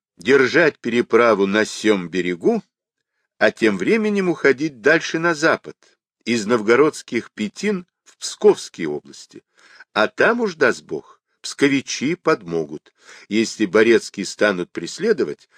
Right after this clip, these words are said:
можно будет потягаться с ними вкупе со псковичами. Но поздно было рассуждать о сем.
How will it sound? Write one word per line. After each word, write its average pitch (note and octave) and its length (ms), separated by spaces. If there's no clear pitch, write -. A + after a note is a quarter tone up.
можно C3+ 400
будет F#3+ 380
потягаться C3+ 840
с - 160
ними B2 240
вкупе B2 760
со - 280
псковичами. D2 960
Но C3+ 280
поздно B2+ 480
было A2 260
рассуждать F2 920
о E2+ 120
сем. C#2 400